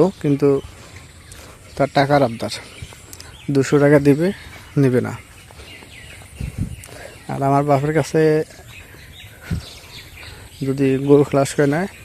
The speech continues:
আব্বা কারো কাছে টাকা নেয় না। আব্বার কথা যে প্রাণী মানুষের যেরকম, তো পশু পাখিরও ওই রকম কষ্ট। তো আমি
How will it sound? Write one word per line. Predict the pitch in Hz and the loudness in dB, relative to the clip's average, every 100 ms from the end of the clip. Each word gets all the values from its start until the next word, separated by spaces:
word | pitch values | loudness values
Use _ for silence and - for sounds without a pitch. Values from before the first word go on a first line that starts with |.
| - - - | -20 -16 -8
আব্বা | 131 135 135 | -2 0 2
কারো | 139 139 | 2 2
কাছে | 131 - | 0 0
টাকা | 131 123 | 0 0
নেয় | 107 104 | -4 -10
না। | - - - - - - - - - - - - - - - - - - | -12 -16 -20 -20 -20 -20 -20 -20 -20 -20 -20 -20 -20 -20 -20 -20 -18 -10
আব্বার | 117 135 139 | -6 -2 -2
কথা | 139 143 156 208 - - - 143 131 | -2 -2 -2 -4 -12 -16 -6 -4 0
যে | 135 131 - - - - - - - - - | 0 -2 -6 -16 -18 -18 -20 -20 -20 -20 0
প্রাণী | 160 147 147 113 113 - - - - - - - - - - - - - | 4 6 4 2 -6 -14 -16 -12 -14 -14 -16 -18 -18 -20 -14 -10 -8 -2
মানুষের | 131 139 160 143 | 0 4 4 2
যেরকম, | 147 143 135 165 - - - - | 2 2 2 0 -4 -12 -10 -4
তো | 127 | -2
পশু | 139 131 147 | -2 0 2
পাখিরও | 139 139 135 | 4 6 4
ওই | 117 | 2
রকম | 104 - - - - - - - - | -6 -8 -10 -10 -8 -8 -8 -2 2
কষ্ট। | 135 - - - - - - | 2 0 -8 -8 -12 -14 -8
তো | 139 135 | -2 0
আমি | 147 | 0